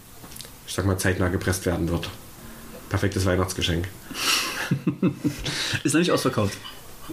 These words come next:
Speaker 1: Ich,
Speaker 2: Sind wir
Speaker 1: na, ich
Speaker 2: ist,
Speaker 1: glaube, die
Speaker 2: ist
Speaker 1: war dann
Speaker 2: fast
Speaker 1: am Ende
Speaker 2: dann
Speaker 1: ausverkauft,
Speaker 2: ausverkauft, ja.
Speaker 1: aber,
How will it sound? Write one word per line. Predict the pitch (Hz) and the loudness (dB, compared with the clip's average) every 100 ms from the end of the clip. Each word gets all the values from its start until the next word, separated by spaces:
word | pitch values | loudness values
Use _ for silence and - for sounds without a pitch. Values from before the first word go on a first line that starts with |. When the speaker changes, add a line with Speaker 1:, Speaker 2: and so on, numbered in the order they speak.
| - | -6
Speaker 1:
Ich, | - 131 | 4 4
Speaker 2:
Sind | |
wir | 139 | 6
Speaker 1:
na, | 123 120 123 | 4 6 4
ich | 107 131 | 2 2
Speaker 2:
ist, | 127 127 | 2 4
Speaker 1:
glaube, | 139 | 4
die | 127 | 6
Speaker 2:
ist | 123 | 6
Speaker 1:
war | 156 | 6
dann | 143 | 6
Speaker 2:
fast | |
Speaker 1:
am | 135 | 6
Ende | 139 | 6
Speaker 2:
dann | 139 | 4
Speaker 1:
ausverkauft, | 160 143 135 135 113 101 | 4 2 4 4 2 2
Speaker 2:
ausverkauft, | |
ja. | |
Speaker 1:
aber, | 117 110 107 | 4 6 6